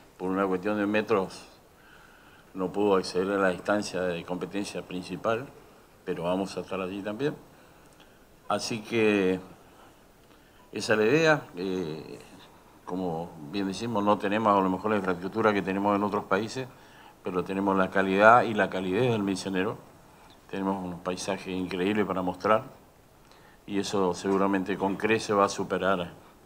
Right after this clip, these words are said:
alguna otra falencia que tenemos. Y si bien la idea es que todo el mundo se vaya contento de, de este mundial, eh, es repetir lo que hicimos en el Mundial noventa y cuatro y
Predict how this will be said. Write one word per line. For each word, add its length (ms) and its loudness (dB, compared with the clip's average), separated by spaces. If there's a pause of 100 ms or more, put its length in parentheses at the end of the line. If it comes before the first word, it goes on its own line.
(420)
alguna 360 -2
otra 400 0 (100)
falencia 640 2
que 100 0
tenemos. 380 -2 (840)
Y 540 0
si 200 -2
bien 540 2 (240)
la 160 2
idea 300 6
es 100 -4
que 460 -2 (720)
todo 240 8
el 80 4
mundo 580 4
se 160 -6
vaya 300 6
contento 640 0
de, 280 2 (120)
de 120 2
este 140 -4
mundial, 460 2 (1000)
eh, 440 -6 (200)
es 340 -8
repetir 480 0
lo 100 2
que 80 0
hicimos 300 -2
en 60 2
el 60 2
Mundial 300 2
noventa 240 2
y 60 -4
cuatro 360 4 (720)
y 440 -8